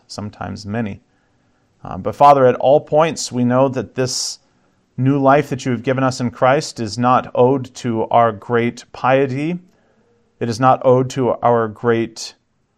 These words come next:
righteousness that we have somehow accomplished, but Father, it, it depends entirely on Christ and the Spirit of God who is consistently working in us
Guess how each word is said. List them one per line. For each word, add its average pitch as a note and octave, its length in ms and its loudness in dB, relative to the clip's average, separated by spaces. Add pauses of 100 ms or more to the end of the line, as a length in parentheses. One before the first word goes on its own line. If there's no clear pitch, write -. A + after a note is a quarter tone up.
(380)
righteousness C#3 800 0
that A2+ 200 0
we A2+ 120 -4
have B2 120 -4
somehow A#2+ 440 0
accomplished, B2+ 640 -2
but - 160 -6
Father, B2+ 440 2
it, A2+ 120 -2
it A2 200 -6
depends B2 400 -4
entirely B2+ 540 0
on G#2+ 120 -6
Christ A#2 520 -4 (1120)
and G#2+ 100 -6
the G2+ 40 -6
Spirit C#3 340 -2
of A2 140 -2
God C3 300 4
who A#2+ 100 -4
is G#2+ 160 -8
consistently C3+ 760 -6
working A#2 500 -2
in G#2+ 100 -4
us G#2 320 -4